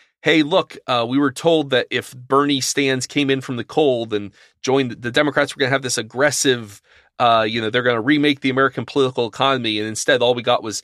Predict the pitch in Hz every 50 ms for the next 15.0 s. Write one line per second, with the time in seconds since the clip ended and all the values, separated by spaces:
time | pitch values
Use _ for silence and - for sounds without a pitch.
0 | _ _ _ _ - - 143 143 139 127 - 131 113 104 - - 101 95 95 95
1 | 92 85 - - - _ _ _ - 117 120 120 120 - - - - - - -
2 | - 139 131 120 117 120 127 123 123 113 117 - 127 127 127 123 120 117 120 123
3 | 117 113 - - 117 117 117 117 113 107 - - 127 117 - - - 110 98 -
4 | 113 117 107 - 113 107 101 - 113 117 - - 107 - - - 101 95 92 -
5 | _ _ _ _ _ _ _ _ - 104 98 - 101 98 95 92 92 92 95 95
6 | - - - - 98 90 90 92 92 87 90 95 - - - _ _ _ 117 120
7 | 139 139 131 123 - 123 110 113 110 117 117 117 - - 117 101 - - 113 107
8 | 104 98 - 104 - 92 95 92 92 110 117 - 104 92 - - - - - -
9 | - - - - - 156 131 - 131 143 - - 220 208 180 175 147 135 127 117
10 | - - - _ - 147 151 139 123 - _ _ _ _ _ _ _ 143 165 190
11 | 165 147 - - 180 175 165 165 160 147 143 131 123 110 - - - 165 156 -
12 | - 156 139 131 - - 156 165 170 156 143 131 127 - 160 156 143 131 127 -
13 | - 147 135 127 123 113 113 107 - _ - _ _ _ _ - 123 113 - -
14 | 113 107 - - - 98 - 95 - - 113 113 110 101 95 90 87 82 -